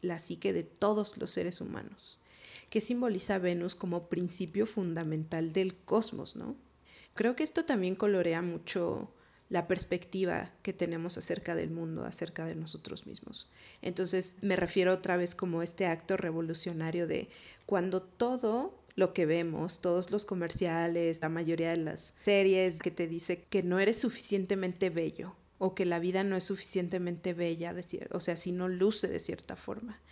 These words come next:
Y entonces como el recuperar esta parte acerca de la belleza, el resignificar qué es bello, también es un acto de resistencia y un acto revolucionario.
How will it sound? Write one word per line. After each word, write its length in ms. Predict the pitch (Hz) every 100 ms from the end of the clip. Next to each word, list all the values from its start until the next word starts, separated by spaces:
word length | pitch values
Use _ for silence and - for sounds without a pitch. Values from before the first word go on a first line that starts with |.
| - - - -
Y 60 |
entonces 440 | 185 190 185 202 -
como 280 | 208 180
el 120 | 170 170
recuperar 920 | 180 175 190 - 175 175 175 - - _ _ _ _ _ -
esta 380 | 196 - 220 226
parte 520 | 185 175 175 175 170
acerca 420 | 180 185 185 190
de 100 | 180
la 140 | 165
belleza, 760 | 170 165 160 196 196 - 160 233 - _ _ _ _ _ _
el 300 | - 78 165
resignificar 880 | 170 165 175 170 165 160 - 180 175
qué 160 | 185 170
es 140 | 165
bello, 480 | 175 160 160 185 247
también 380 | 180 165 160 160
es 380 | 165 - - -
un 180 | 185 175
acto 360 | 160 - 175 185
de 140 | 180
resistencia 800 | - 185 175 - - 175 175 165
y 100 | 165
un 100 | 165
acto 240 | 160 -
revolucionario. 760 | - - - - - - - -